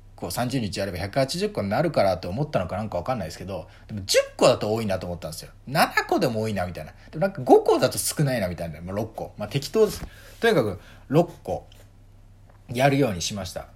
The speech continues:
で、これは、あの、絶妙なんですよ。なんか、割と簡単にできるけど、でもそう積み重ねていくと割と結構でかいみたいな。で、六個っていうのを、これがね、いいと思いますね。だから、あの、なんか勉強するモチベーションがなくても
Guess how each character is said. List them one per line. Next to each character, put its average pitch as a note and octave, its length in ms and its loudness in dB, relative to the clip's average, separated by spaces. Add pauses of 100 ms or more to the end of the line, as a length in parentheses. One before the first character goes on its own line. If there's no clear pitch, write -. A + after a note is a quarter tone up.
(200)
で、 D3+ 100 -6
こ A3 180 -4
れ C#4+ 140 4
は、 G#3+ 580 4
あ C3 160 -10
の、 A#2+ 80 -8
絶 C#3+ 300 -2
妙 D4+ 180 2
な D4 120 0
ん E3+ 60 0
で A2 60 -4
す - 100 -10
よ。 - 140 -8 (340)
な E3 120 -4
ん - 20 -2
か、 A2 260 0 (360)
割 A3+ 220 2
と F4+ 100 -2
簡 C#4+ 340 2
単 C#4 680 0
に C4+ 160 -4
で B3+ 140 -2
き C4+ 140 -2
る C4+ 120 0
け D3 140 0
ど、 C#3 420 2 (280)
で A3 80 0
も G3+ 100 2
そ D3 160 -2
う - 20 -8
積 F#3+ 240 0
み - 0 -
重 G3 220 4
ね G3 120 2
て D#3+ 100 0
い B2+ 40 2
く - 80 -12
と E3 120 -2
割 G#2+ 220 0
と G#2 140 -8 (240)
結 D#3+ 200 -2
構 - 80 -4
で G2 180 -6
か A2 160 2
い F2 40 -2
み E2+ 80 -8
た C#2 100 -10
い - 40 -14
な。 - 60 -18 (140)
で、 B2 480 -4 (520)
六 C#3+ 260 0
個 F2+ 340 -6 (100)
っ - 40 -20
て F3+ 80 -2
い G#3 100 0
う A#3+ 80 0
の C4+ 100 4
を、 E3 520 2
こ - 160 -8
れ B3+ 100 2
が A#3+ 100 2
ね、 C#3+ 200 2
い C#3 100 0
い B2+ 60 -2
と G#2 80 -6
思 F2 80 -6
い E2+ 40 -8
ま F2+ 60 -8
す - 100 -12
ね。 B2+ 120 -8
だ D3 120 2
か C#3 60 2
ら、 G#2+ 160 2
あ G#2 60 -2
の、 G#2 240 -4
な C3 60 -6
ん - 20 -6
か A#2+ 60 -8
勉 G3+ 240 0
強 A#3 140 0
す A#3 120 -2
る G#3+ 80 2
モ G3+ 120 2
チ - 140 -8
ベ A3+ 80 -2
ー G#3+ 40 0
シ A3 80 -2
ョ A3 60 0
ン G#3 40 -2
が G#3 100 2
な C4 220 0
く - 180 -14
て - 200 -2
も C4 180 -2